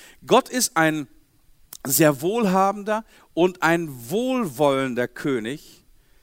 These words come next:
der seine Untertanen zu seinen Partnern macht. Er möchte, dass seine Untertanen als Partner mit ihm gemeinsam regieren.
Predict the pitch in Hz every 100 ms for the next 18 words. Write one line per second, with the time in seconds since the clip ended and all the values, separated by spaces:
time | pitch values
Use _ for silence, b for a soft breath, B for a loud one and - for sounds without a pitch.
0 | _ _ _ _ _ - 107 156 156 156
1 | 147 143 147 - 247 196 143 127 107 104
2 | 135 170 _ _ _ _ - 135 135 123
3 | 143 127 - 87 82 - - _ _ _
4 | _ _ _ _ - _ - 190 254 247
5 | 208 170 180 180 262 233 175 131 135 -
6 | 165 180 226 202 175 190 233 202 170 151
7 | 151 151 160 170